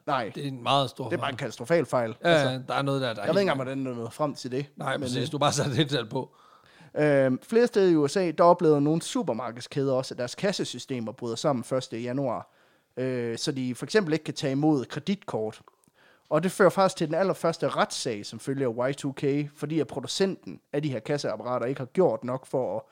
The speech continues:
Speaker 1: at Y two K-proofe deres, øh, deres kassesystemer.
Speaker 2: Og selvfølgelig er vi i U S A, så det er jo, det bliver en retssag lige i face.
Speaker 1: Ja, lige præcis.
Speaker 2: Værsgo. Spis,
Speaker 1: Et
Speaker 2: spis den. Spis den. Spis den.
Speaker 1: Et andet sted, hvor Y two K nok, øh,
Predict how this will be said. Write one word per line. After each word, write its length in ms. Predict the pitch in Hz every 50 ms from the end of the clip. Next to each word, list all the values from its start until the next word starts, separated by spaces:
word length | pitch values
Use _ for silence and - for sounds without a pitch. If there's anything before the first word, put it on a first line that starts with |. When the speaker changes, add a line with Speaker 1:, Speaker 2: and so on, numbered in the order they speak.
| _ - - _ _ -
Speaker 1:
at 140 | 135 139 156
Y 20 | 151
two 200 | - 170 156 147 151
K-proofe 640 | - 147 147 156 - - - 147 151 156 147 135
deres, 340 | 101 110 107 101 104 - -
øh, 160 | 104 95 107 - _ -
deres 120 | - 110 -
kassesystemer. 720 | - 139 131 - 120 113 - - - - 113 107 104 98 - _ _ _ _ _ _ -
Speaker 2:
Og 160 | 143 151 127
selvfølgelig 440 | - 156 - - 170 165 170 165 -
er 100 | - 151
vi 100 | 143 151
i 40 | 143
U 160 | 135 131 135
S 100 | - -
A, 100 | 147 135
så 140 | 123 - 143
det 200 | 123 - 151 139
er 80 | 127 131
jo, 200 | 135 135 123 120 151 - -
det 80 | 147
bliver 140 | 139 139 135
en 60 | 117
retssag 300 | 123 131 - - 135 123
lige 100 | 131 131
i 20 | 110
face. 380 | - 117 117 117 - - - -
Speaker 1:
Ja, 180 | 160 165 147 127
lige 120 | 143 147
præcis. 320 | - - 117 127 123 113 151
Speaker 2:
Værsgo. 300 | 147 135 - 160 139 - 185 - _ _
Spis, 260 | - - - 170 147
Speaker 1:
Et 60 | 127 - _ -
Speaker 2:
spis 280 | - - 190 180 147 -
den. 120 | - - - -
Spis 260 | - - 226 202 -
den. 180 | - 127 110 - _ -
Spis 320 | - - 294 330 302 -
den. 220 | - 175 139 110 - _ _ _ _ -
Speaker 1:
Et 120 | 156 151 - -
andet 280 | 202 233 247 269 254
sted, 200 | - - 151 143
hvor 320 | 143 151 147 139 143 151 165
Y 20 | 165
two 140 | - 165 147
K 80 | - 160 151 147 147
nok, 260 | 151 147 147 - - - _ _ _ _
øh, 40 | -